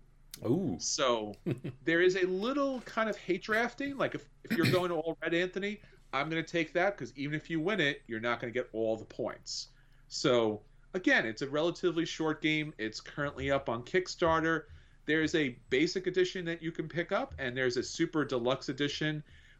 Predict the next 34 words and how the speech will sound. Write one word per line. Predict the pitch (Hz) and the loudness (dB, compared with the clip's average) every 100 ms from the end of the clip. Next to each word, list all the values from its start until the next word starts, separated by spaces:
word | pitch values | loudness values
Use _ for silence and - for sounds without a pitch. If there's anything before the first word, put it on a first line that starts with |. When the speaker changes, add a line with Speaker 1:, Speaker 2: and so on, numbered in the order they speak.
| - | 0
Speaker 2:
with | 127 131 | 0 2
an | 120 | -4
expansion | 117 - 143 165 - 202 | -4 -2 0 0 -2 -4
that | 202 214 | -4 -4
just | 254 | 0
adds | 240 233 | 0 0
a | 208 | 2
little | 180 180 | 6 6
bit | 180 180 | 4 0
more | 143 143 | 0 0
to | 139 - 139 | 0 -6 -6
the | 127 | -4
game. | 127 127 123 98 - | -2 -2 -2 -4 -12
So | - 120 104 | -6 0 0
if | 104 120 | 0 0
you're | 117 | 0
interested | 160 208 185 208 208 | 0 0 -2 0 0
in | - | 0
M | 127 | -2
M | 127 | 0
Y | 131 185 | 2 2
G, | 190 262 269 - - - - | 0 -4 -4 -10 -20 -20 -10
you | 123 | -4
can | 120 113 120 | -2 -2 -2
check | 160 165 | -2 2
it | 208 | 4
out, | 233 233 | 4 2
and | 123 | -6
you | 110 | -6
can | 110 | -8
pick | - - 302 | -8 -8 -2
it | 269 | 2
up | 107 95 - - - - - 101 | 2 0 -2 -10 -20 -20 -12 0
by | 139 202 95 78 | 4 4 2 -2